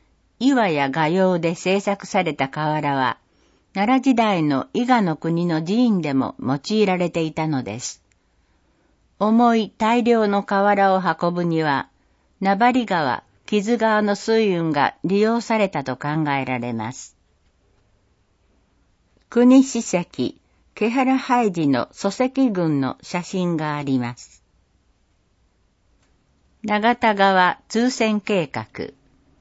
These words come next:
木津川を本格的に舟運、船で荷物を運ぶこととして整備しようとした人々がいました。京都の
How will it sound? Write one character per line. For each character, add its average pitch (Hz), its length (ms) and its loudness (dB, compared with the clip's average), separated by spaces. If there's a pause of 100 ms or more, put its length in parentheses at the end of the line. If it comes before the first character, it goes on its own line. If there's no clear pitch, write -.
(1160)
木 226 140 -2
津 262 140 4
川 208 520 2
を - 100 -10 (160)
本 247 280 2
格 247 280 -2
的 214 300 -2
に 190 240 0
舟 269 360 2
運、 147 400 0 (420)
船 247 320 4
で 160 120 -2
荷 180 160 2
物 220 340 0
を 127 120 0
運 151 320 -6
ぶ 160 100 -6
こ 156 160 -10
と 143 240 -10 (480)
と 180 140 -4
し - 140 -12
て 175 200 -2
整 254 260 2
備 202 160 0
し - 180 0
よ 214 120 4
う 208 60 -2
と 156 140 -4
し - 120 -12
た 151 120 -2
人 190 300 -4
々 160 240 -4
が 123 140 -2
い 123 100 -6
ま 120 180 -6
し - 140 -18
た。 - 280 -10 (1900)
京 262 260 2
都 147 180 -4
の 139 240 -4